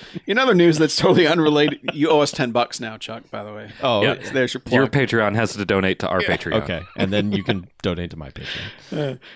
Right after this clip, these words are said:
Speaker 1: in other news that's totally unrelated to your podcast or the month of May, I've been trying to track down enjoyable bad animated movies that were originally aimed at adults instead of at children.
Speaker 2: Hmm.
Speaker 1: Bebe's Kids does not hold up.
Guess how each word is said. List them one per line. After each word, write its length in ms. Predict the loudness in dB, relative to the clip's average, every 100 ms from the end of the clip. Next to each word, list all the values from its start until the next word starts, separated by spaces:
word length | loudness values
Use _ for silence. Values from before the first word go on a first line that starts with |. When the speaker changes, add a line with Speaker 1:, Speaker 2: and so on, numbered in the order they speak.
| -6
Speaker 1:
in 140 | 0
other 180 | 4 6
news 280 | 6 6 6
that's 180 | 2 2
totally 280 | 4 4 4
unrelated 480 | 4 6 6 6 4
to 40 |
your 80 | 2
podcast 560 | 4 2 2 0 0
or 80 | 0
the 60 | 0
month 240 | 0 -2
of 120 | -4
May, 440 | 0 4 4 4 4
I've 220 | 2 2
been 140 | 2
trying 280 | 2 2 2
to 100 | 0
track 300 | 0 0 2
down 180 | 2 4
enjoyable 460 | 4 4 4 4 4
bad 260 | 4 4
animated 460 | 4 2 4 4 4
movies 340 | 4 4 2
that 140 | 2 0
were 120 | 2
originally 380 | 2 2 2 2
aimed 200 | 2 4
at 140 | 4
adults 320 | 4 2 2 -2
instead 380 | -6 0 2
of 100 | 2
at 80 | -2
children. 460 | 0 2 2 0 -4
Speaker 2:
Hmm. 200 | -8 -8
Speaker 1:
Bebe's 440 | -4 0 2 0
Kids 260 | 2 0 0
does 160 | -6 0
not 220 | 2 2
hold 240 | 2 4
up. 320 | 4 4 0